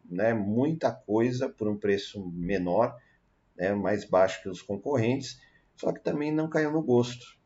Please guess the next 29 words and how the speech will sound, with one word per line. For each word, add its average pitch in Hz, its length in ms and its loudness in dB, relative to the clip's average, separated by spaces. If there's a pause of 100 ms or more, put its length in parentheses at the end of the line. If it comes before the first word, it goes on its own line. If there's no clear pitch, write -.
né? 101 140 2
Eu 113 60 6
acho 104 160 0
que 107 60 -12
a - 20 -16
questão 117 360 -4
é 120 40 4
o 117 60 4
design, 107 760 0
aquela 104 320 0
falta 104 480 2
de 90 500 -2 (320)
confiabilidade 104 840 2
nos 92 180 -6
carros 90 300 -4
chineses, 104 560 -2
que - 80 -16
os - 120 -12
primeiros 123 540 -2
Jack 107 760 4 (440)
que - 140 -20
começaram 95 440 -2
a 87 40 -2
vir, 95 320 -4
né, 92 180 0
o 95 120 0
Jack, 123 800 0 (220)
o - 180 -8
Cherry, 117 680 4